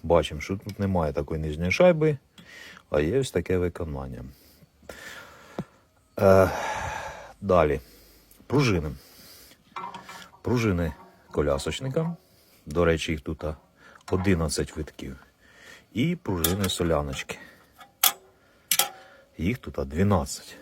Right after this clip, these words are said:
Тобто, і ця пружина більше в діаметрі, чим колясочна. Тобто, досягнена прогресія, е,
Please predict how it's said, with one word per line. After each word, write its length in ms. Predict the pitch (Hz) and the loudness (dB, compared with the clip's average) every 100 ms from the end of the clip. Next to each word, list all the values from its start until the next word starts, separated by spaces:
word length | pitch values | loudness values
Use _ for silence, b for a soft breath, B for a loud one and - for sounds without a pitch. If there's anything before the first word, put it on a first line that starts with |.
| B B - | B B 2
Тобто, 300 | 92 - - - B B B B B | 2 2 -20 -20 B B B B B
і 80 | 82 | -2
ця 180 | - 139 | 8 8
пружина 580 | 131 98 104 147 104 76 | 8 2 2 4 2 0
більше 400 | 76 98 135 107 | 0 2 4 2
в 80 | 87 | 4
діаметрі, 680 | 87 101 139 117 - 65 - b b b | 6 8 6 4 -2 -10 -14 b b b
чим 380 | - - 87 117 - | -8 -4 -2 -4 0
колясочна. 720 | 104 110 78 - - - - - - _ B B B B | 4 6 6 2 -8 -8 -8 -10 -18 _ B B B B
Тобто, 540 | - 98 - 90 80 78 _ B B B | 2 2 2 0 0 -2 _ B B B
досягнена 640 | 98 104 135 90 82 82 | 4 8 8 8 4 2
прогресія, 680 | 80 95 107 156 170 - | 2 4 8 8 8 4
е, 80 | 143 | 0